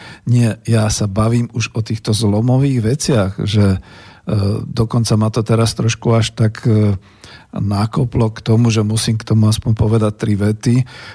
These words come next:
Tá prvá veta je, že Slováci, Slovensko, bez ohľadu na to, aký režim a podobné veci, ale skutočne išlo do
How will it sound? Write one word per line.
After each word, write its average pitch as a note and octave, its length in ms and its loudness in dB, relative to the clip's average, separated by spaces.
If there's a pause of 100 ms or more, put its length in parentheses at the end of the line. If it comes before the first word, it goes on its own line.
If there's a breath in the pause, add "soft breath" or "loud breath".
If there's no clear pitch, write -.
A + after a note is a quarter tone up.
Tá A2+ 160 0
prvá B2+ 400 0
veta A#2+ 320 -2
je, A#2 360 0
že A2+ 60 0 (220)
Slováci, B2 720 -2
Slovensko, A2 960 -2 (480 loud breath)
bez G#3+ 320 -2
ohľadu C3+ 480 2
na A#2+ 320 0
to, B2 160 0
aký A#2 440 -2
režim A#2 440 2
a - 80 -6
podobné A2 560 0
veci, G#2+ 400 -4
ale G2+ 240 -2
skutočne A#2 880 0 (560 loud breath)
išlo C#3 720 0 (480)
do A2 480 2